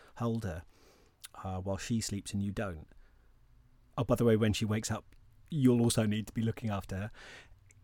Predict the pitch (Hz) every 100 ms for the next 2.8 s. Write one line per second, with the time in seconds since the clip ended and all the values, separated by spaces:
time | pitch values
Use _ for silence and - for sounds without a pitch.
0 | - 185 185 185 185 175 160 151 151 135
1 | - 208 170 113 110 120 - 113 131 156
2 | 139 104 117 165 156 156 143